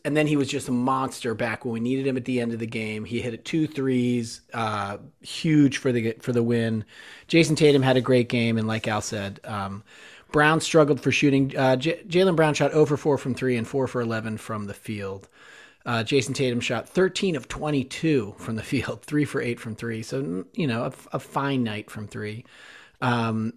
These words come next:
and then Kristaps Porzingis, eight for fifteen, over fifty percent from the field, five for nine from three, over fifty percent from three. He was just a monster. He was nine for ten from the free throw line,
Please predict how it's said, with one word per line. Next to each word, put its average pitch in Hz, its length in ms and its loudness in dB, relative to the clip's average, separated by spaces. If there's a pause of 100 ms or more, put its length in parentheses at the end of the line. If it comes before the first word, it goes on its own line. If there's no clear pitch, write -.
and 120 160 0
then 117 160 -2
Kristaps 131 500 -2
Porzingis, 113 460 -4
eight 143 180 -2
for 147 140 -6
fifteen, 123 500 -2
over 131 220 -2
fifty 131 240 -4
percent 113 340 -8
from 120 120 -12
the 110 60 -8
field, 107 360 -10
five 131 320 -6
for 135 100 -6
nine 117 260 -4
from 117 200 -10
three, 113 260 -8
over 135 240 -2
fifty 127 220 -6
percent 120 320 -12
from 110 200 -10
three. 104 400 -12 (440)
He 143 160 -2
was 127 180 0
just - 240 -8
a 113 40 -4
monster. 104 580 -8
He 110 100 -6
was 107 180 -8
nine 123 240 -6
for 123 120 -8
ten 117 240 -8
from 113 160 -10
the 113 40 -10
free 180 200 -4
throw 165 200 2
line, 147 400 0